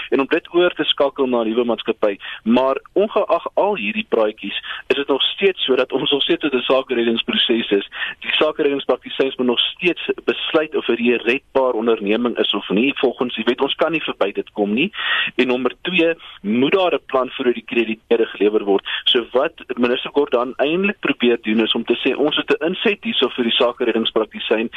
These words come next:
Hierdie poging wat die minister doen saam met, saam met vakbonde, ons is deel van die forum om te kyk wat dit op die tafel geplaas kan word. Dit moet voorgelê word aan die krediteure komitee, en dan is dit baie noodsaaklik eintlik dat hierdie krediteure komitee oortuig moet word van die plan,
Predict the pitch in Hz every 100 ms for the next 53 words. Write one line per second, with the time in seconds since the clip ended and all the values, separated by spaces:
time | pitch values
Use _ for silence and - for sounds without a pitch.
0 | - - 101 110 175 190 - - 214 202
1 | - 95 85 - 120 131 127 123 131 151
2 | - 127 - 160 190 175 - - 160 180
3 | - 139 - 117 120 117 120 - - 117
4 | 147 170 147 113 - - 185 180 139 113
5 | 113 - 123 - 107 131 131 120 120 120
6 | 113 120 - - 110 104 113 104 107 -
7 | - - - 127 175 175 - 180 185 175
8 | 151 139 - 127 - 117 113 127 127 -
9 | 120 107 123 - 123 127 160 - 120 180
10 | 170 - 147 143 - - 156 214 131 -
11 | - - - 123 113 - - 147 135 147
12 | 139 143 127 - 135 139 - 190 196 -
13 | 190 - 113 - 120 110 - 107 104